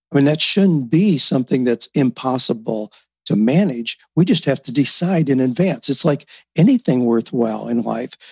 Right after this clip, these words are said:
We decide in advance what we want that to be like. So setting goals is deciding in advance what you want the year to look like. Deciding what your weekly schedule is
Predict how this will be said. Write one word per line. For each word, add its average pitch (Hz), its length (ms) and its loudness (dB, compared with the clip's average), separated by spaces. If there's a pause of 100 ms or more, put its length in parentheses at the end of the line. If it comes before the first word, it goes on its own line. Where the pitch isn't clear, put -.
(120)
We 143 100 4
decide 127 600 0
in 135 120 0
advance 131 520 0
what 135 120 0
we 139 80 0
want 120 200 0
that 113 180 -4
to - 80 -6
be 151 220 2
like. - 240 -6 (320)
So - 120 -2
setting 143 400 0
goals 123 500 0 (320)
is 127 140 2
deciding 160 720 0
in 165 120 4
advance 151 680 -2
what 143 260 -2
you 147 160 0
want 131 340 0
the - 80 -6
year 120 160 2
to 117 80 -2
look 120 240 -6
like. - 260 -8 (640)
Deciding 139 680 0 (140)
what 135 240 -2
your 131 80 4
weekly 127 260 -2
schedule 156 480 -2
is 117 220 -2